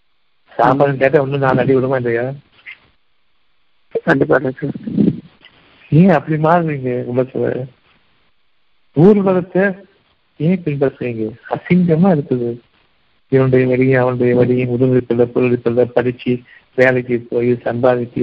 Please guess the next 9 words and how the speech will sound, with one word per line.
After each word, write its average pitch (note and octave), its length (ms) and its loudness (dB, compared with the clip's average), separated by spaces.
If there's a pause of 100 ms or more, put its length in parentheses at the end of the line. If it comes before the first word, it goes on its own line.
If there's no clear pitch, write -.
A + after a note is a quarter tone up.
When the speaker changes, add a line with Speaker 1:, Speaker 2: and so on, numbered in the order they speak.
(120)
Speaker 1:
சாப்பிடணுங்கிற B2+ 720 0 (400)
இந்த B2+ 220 -4
கெட்ட C3+ 420 -2
காலம் C#3+ 420 -2
வேண்டாம்னு C#3+ 380 -2
அந்த B2+ 160 0
இப்ப B2+ 180 -6
உணர்த்தும் C3 300 -4
போது, C3 220 0